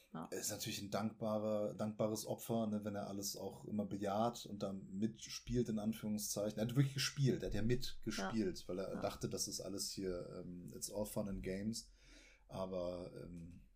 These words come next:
Speaker 1: Ja.
Speaker 2: nee, war's halt nicht, ne? Sie
Speaker 1: Ja.
Speaker 2: haben, haben halt geopfert. Beziehungsweise letztlich dann, äh, ja, das ist auch so die, dieses, dieses Abgefahrene, dass sie dann doch irgendwann gesehen haben, „Na scheiße, wir kommen hier nicht durch,
Speaker 1: Ja.
Speaker 2: ne? Na gut, dann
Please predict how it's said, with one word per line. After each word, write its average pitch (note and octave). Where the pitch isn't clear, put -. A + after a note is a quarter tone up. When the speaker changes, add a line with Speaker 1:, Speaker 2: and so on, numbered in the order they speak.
Speaker 1:
Ja. -
Speaker 2:
nee, G2
war's F#2
halt G2+
nicht, A2
ne? F#2+
Sie F2
Speaker 1:
Ja. F#2+
Speaker 2:
haben, F#2
haben F#2+
halt G2
geopfert. -
Beziehungsweise G#2+
letztlich G2+
dann, F#2+
äh, F2+
ja, F2+
das F2+
ist F2+
auch F2+
so -
die, F2+
dieses, -
dieses -
Abgefahrene, F#2
dass -
sie F2+
dann F2+
doch -
irgendwann F#2+
gesehen F#2
haben, F2
„Na G2+
scheiße, -
wir -
kommen -
hier F#2
nicht -
durch, F2
Speaker 1:
Ja. G3
Speaker 2:
ne? G2+
Na F#2
gut, F#2+
dann F2+